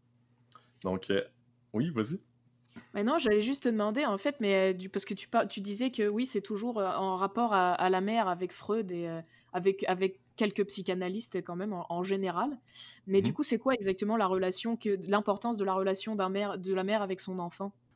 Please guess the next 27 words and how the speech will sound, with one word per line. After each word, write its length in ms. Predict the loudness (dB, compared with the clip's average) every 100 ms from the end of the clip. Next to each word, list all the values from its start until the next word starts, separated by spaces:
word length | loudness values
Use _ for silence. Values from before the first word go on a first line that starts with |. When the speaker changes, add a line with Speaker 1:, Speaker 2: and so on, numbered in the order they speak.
| _
Speaker 1:
Oui, 160 | 4 6
ben 240 | 8 6
là, 60 | 6
c'est 100 | 2
ça, 140 | 6
en 160 | 6 6
fait. 340 | 4 0 2
Euh, 580 | 2 4 4 4 4 4 0 -10 _
là, 100 | 4
on, 460 | 4 4 2 0 -4 _ _ _ -6
on 120 | 2
a 100 | 4
la, 640 | 6 4 2 0 0 -2 -4 -14 -20 _ _
à 100 | -2
l'esprit 420 | -2 -2 -6 0 2
la 160 | 2
tradition 500 | 2 0 0 0 -2
psychanalyste 680 | 0 0 0 2 0 -2 -4
qui 80 | -6
est 40 |
très 240 | -2 -2 -2 -6 -20 -20 -20 _ _
forte 300 | -2 -2 -2 -8
avec, 400 | -2 -2 -2 -4
euh, 340 | -2 0 -2 -4
la 80 |
relation 720 | -2 -2 -2 -2 0 0 -2 -6
mère-enfant. 920 | -2 4 4 4 0 0 0 0 -4